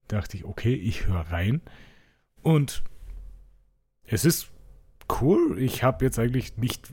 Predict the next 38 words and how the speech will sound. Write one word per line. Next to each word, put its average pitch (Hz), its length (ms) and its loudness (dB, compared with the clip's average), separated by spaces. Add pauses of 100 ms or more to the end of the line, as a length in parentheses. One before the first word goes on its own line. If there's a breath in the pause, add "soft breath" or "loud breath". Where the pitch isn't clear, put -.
viel 160 760 0 (460 soft breath)
mit 143 260 4
Judas 143 220 4
Priest 135 220 2
am 104 120 2
Hut, 120 220 -2
weil 113 240 2 (160)
ich - 220 -2
mochte 131 280 4
die 123 200 2
einzigen 110 280 2
beiden 107 200 2
Alben, 107 180 2
die 113 80 4
ich 107 80 0
von 110 140 2
denen 110 180 4
gehört 101 300 2
habe, 107 280 0
nicht 101 300 -2
wirklich. 131 440 0 (1160)
Ich 120 160 2
hatte 123 180 4
so 123 140 4
zwei, - 160 4
drei 110 140 4
Lieder, 135 340 4
die 107 160 0
ich - 240 -6
hören 95 300 4
kann 101 180 0
von 95 140 0
ihnen. 110 280 0 (840 loud breath)
Aber 113 200 2
das 107 380 -2
neue 98 300 0
Album 165 300 2 (260)
geht. 180 380 2